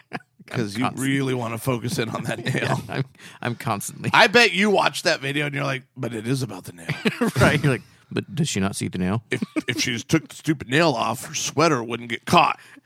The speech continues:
Speaker 2: So here's some validating statements. Do you wanna read those, Seth, or do you want me to? I don't even know if, uh, let's, let, we're gonna do a little clinical test here.
Speaker 1: Oh.
Speaker 2: Let's see if Mister Fact and Figures, quote unquote, truth guy,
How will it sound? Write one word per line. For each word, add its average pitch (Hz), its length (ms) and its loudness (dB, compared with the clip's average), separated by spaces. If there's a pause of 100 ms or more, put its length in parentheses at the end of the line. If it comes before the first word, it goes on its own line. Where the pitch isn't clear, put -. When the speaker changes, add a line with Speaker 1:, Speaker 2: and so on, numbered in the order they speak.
(1900)
Speaker 2:
So 170 320 4
here's 196 320 6
some 185 200 2
validating 151 500 6
statements. 113 400 -6
Do - 80 -14
you 123 80 -2
wanna 120 160 -4
read 123 140 -4
those, 135 220 -2
Seth, 143 200 -4
or 127 40 -6
do 123 60 -8
you 113 80 -4
want - 160 -8
me 117 120 -6
to? - 260 -16 (160)
I 196 80 10
don't 214 100 6
even 156 140 2
know 147 100 6
if, 131 120 -2 (120)
uh, 202 220 4
let's, 247 380 0
let, 175 260 -2
we're 196 160 4
gonna 214 220 2
do 190 120 6
a 175 40 0
little 175 240 2
clinical 180 640 0
test 180 300 2
here. - 200 -10 (1160)
Speaker 1:
Oh. 135 240 -4 (140)
Speaker 2:
Let's 175 200 2
see 220 200 4
if 156 140 2
Mister 185 380 2
Fact 208 500 4
and 226 160 0
Figures, 170 680 2 (500)
quote 190 300 6
unquote, 180 580 4
truth - 340 0
guy, 127 360 0